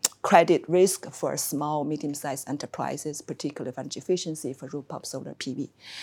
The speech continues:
So, and the, and the banks, um, are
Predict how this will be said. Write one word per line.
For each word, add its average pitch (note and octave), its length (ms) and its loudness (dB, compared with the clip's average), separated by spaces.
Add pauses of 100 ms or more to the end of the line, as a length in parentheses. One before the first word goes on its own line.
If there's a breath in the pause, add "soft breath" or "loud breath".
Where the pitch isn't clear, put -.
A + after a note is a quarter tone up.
(340 loud breath)
So, F#3 500 8
and F#3 120 4
the, F#3 160 6
and F3 100 2
the E3+ 60 6
banks, F3+ 720 2 (100)
um, D3 460 0
are C#3+ 380 0